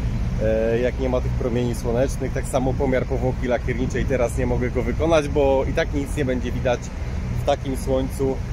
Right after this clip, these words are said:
e, jeżeli chodzi o wskazania miernika lakieru. Także teraz pokażę tylko,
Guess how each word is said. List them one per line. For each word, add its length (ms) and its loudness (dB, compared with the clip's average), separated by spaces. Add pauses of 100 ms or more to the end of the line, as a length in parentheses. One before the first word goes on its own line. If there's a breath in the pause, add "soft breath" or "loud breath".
(360)
e, 560 2
jeżeli 320 0
chodzi 320 -2
o 160 4
wskazania 560 0
miernika 500 0
lakieru. 420 0
Także 280 -2
teraz 260 0
pokażę 400 -2
tylko, 460 0